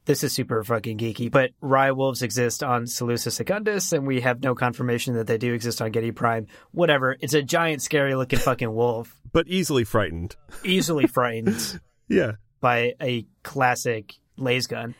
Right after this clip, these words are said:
Speaker 1: And, uh, this all happened so fast. It was, like, one panel, the wolf shows up, second panel, the wolf is gone. But he survives this brief encounter with this wolf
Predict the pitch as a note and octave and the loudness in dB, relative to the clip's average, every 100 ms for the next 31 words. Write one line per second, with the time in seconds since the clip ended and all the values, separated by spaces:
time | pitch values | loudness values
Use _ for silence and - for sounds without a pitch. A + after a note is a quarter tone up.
0 | _ - C3 C3 C3 C#3 C3+ C3 C3 _ | _ -2 0 0 0 0 2 0 -2 _
1 | _ E3+ D#3 E3 F3+ E3+ D3+ D3+ C#3 B2+ | _ -10 -2 0 2 4 4 2 -2 0
2 | C#3+ C3+ C3+ A#2+ - B2+ B2+ - C3+ E3 | 0 2 2 0 0 -2 -2 0 0 0
3 | C#3+ C3+ C#3 C3 B2+ B2 C3 - B2+ B2+ | 2 0 2 0 -2 -2 0 0 0 2
4 | A#2+ - C3+ B2+ B2 B2 B2 A#2+ A#2+ A#2 | 0 0 -2 0 0 0 0 0 0 -2
5 | G#2+ B2 A#2 A2+ A2 _ _ _ C3+ B2 | -4 -2 -2 -2 -8 _ _ _ -2 -2
6 | B2 D#3 C#3+ C#3 B2+ A#2+ - B2 A#2 G#2+ | -2 0 0 0 -2 -6 -4 -6 -4 -4
7 | A#2 A2+ A2 A#2+ - F#3+ A3+ F#3 | -4 -4 -6 -8 -2 0 0 -2